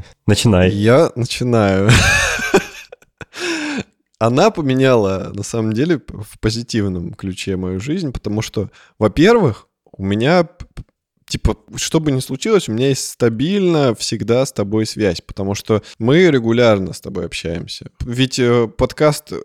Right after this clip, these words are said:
Speaker 2: это же не только, что вот мы созвонились и тут же начали записывать подкаст. Нет, сначала у нас с тобой просто предварительная беседа, как у нас дела, мы,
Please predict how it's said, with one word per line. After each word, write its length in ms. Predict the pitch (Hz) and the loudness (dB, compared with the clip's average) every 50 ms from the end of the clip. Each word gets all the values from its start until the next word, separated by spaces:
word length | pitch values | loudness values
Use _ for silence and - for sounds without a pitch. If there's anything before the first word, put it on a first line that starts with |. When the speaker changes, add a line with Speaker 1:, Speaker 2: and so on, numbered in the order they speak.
| - - | -6 -6
Speaker 2:
это 180 | 123 - - 135 | -4 -2 -2 0
же 220 | 127 131 127 127 | 2 2 2 2
не 120 | 127 127 127 | 0 0 2
только, 280 | - 196 233 - - | 2 2 2 2 0
что 180 | 127 - - 113 | -2 -2 -2 0
вот 180 | 104 101 98 - | 0 0 0 0
мы 100 | 101 101 | -2 -6
созвонились 600 | 95 - - 101 98 110 123 170 208 185 147 - | -6 -4 -4 -4 -2 0 0 0 0 0 0 -2
и 40 | - | -2
тут 180 | 87 - 131 127 | -2 -2 -2 0
же 80 | 113 98 | -2 -2
начали 280 | 101 101 - - 104 | -4 -4 -2 -2 -2
записывать 460 | 95 87 92 - - 92 - - - - | -2 -2 -2 -4 -6 -8 -8 -8 -8 -6
подкаст. 420 | - 107 - - 87 82 - - | -6 -6 -6 -6 -8 -8 -8 -6
Нет, 180 | 98 87 85 - | -6 -6 -6 -8
сначала 360 | _ - 185 - - 196 220 190 | _ -10 -6 -2 0 2 2 2
у 60 | 147 | 2
нас 160 | 143 160 - | 2 0 -2
с 100 | - - | -4 -6
тобой 220 | - 123 143 175 | -4 -2 -2 -2
просто 340 | - - 143 170 - - - | -2 -2 -4 -4 -4 -4 -4
предварительная 500 | 98 104 98 104 113 143 160 - 117 104 | -4 -2 0 0 0 0 0 0 -2 -4
беседа, 400 | 101 104 98 - - 117 107 110 | -2 -4 -4 -2 0 0 0 -2
как 160 | 95 175 190 - | -4 -6 -6 -4
у 40 | 160 | -4
нас 180 | 135 120 - | -4 -4 -4
дела, 400 | - 110 101 98 101 107 107 101 95 | -4 -4 -4 -2 0 0 0 0 0
мы, 240 | 101 127 151 123 | 0 -2 -4 -4